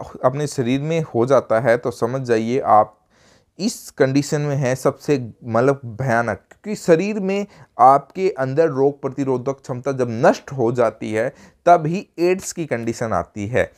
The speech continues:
एचआईवी वायरस जब शरीर को पूरी तरीके से बर्बाद कर देगा तब ही आप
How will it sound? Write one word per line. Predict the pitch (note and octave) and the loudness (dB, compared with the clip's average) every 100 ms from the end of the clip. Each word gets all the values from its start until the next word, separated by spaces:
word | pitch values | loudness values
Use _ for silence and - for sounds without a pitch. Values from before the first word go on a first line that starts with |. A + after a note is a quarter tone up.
| _ _ - | _ _ 2
एचआईवी | B2 B2 F3 G#3+ A#3+ | 2 4 4 2 0
वायरस | F3 D3+ F3+ D3+ | 4 4 2 -2
जब | E3 | -6
शरीर | - C#3+ D#3 | -4 -4 -4
को | E3+ | -6
पूरी | D3+ D#3 D3 | -6 -6 -6
तरीके | D#3 C#3+ C#3+ | -6 -4 -4
से | |
बर्बाद | C#3 A2 B2 D#3 D#3 | -2 2 4 4 2
कर | D3+ | -6
देगा | C3+ C#3+ F#3 - - _ F3+ | -2 -2 -2 -4 -12 _ 0
तब | G3+ | 0
ही | F3 F#3+ - | -2 -4 2
आप | C#3+ D#3 | 2 2